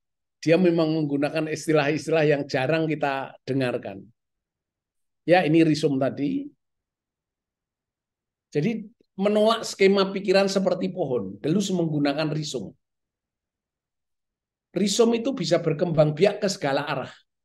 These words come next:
Tidak menyatu, tidak ada pusatnya, tatanannya bukan stabil. Lalu setiap titik terhubung dengan titik yang lain.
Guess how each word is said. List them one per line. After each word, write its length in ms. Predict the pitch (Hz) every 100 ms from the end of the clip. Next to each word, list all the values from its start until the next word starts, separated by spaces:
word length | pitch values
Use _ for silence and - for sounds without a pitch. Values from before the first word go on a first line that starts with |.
| _ _ _ _ _ _ _ _ _
Tidak 320 | - 190 165 160
menyatu, 720 | 170 160 147 - 311 311 381 _ _ _ _ _ _ _ _ -
tidak 260 | 196 175 156
ada 120 | 165 165
pusatnya, 800 | 165 165 - 165 165 254 311 339 _ _ _ _ -
tatanannya 560 | 170 180 170 165 170 165
bukan 240 | 139 147
stabil. 580 | 131 135 - 131 95 - _ _ _ _ _ _ _ _ _ _ _ _ _ _ _ -
Lalu 240 | 135 139 226
setiap 480 | - 170 170 151 -
titik 320 | 143 190 -
terhubung 400 | 156 139 156 151
dengan 320 | 135 131 127
titik 400 | 123 139 139 127
yang 240 | 120 117
lain. 400 | 113 101 92 92